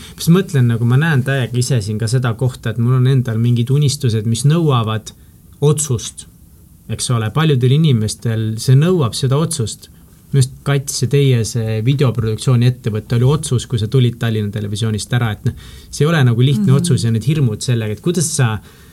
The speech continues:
Speaker 1: kuidas sa nagu enda jaoks nende hirmudega hakkama said, et,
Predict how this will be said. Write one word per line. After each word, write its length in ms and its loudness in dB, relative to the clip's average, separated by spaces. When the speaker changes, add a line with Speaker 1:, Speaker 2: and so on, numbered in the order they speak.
Speaker 1:
kuidas 260 0
sa 100 2
nagu 160 4
enda 280 2
jaoks 380 -2
nende 280 0
hirmudega 600 0
hakkama 300 -2
said, 360 -6
et, 280 -14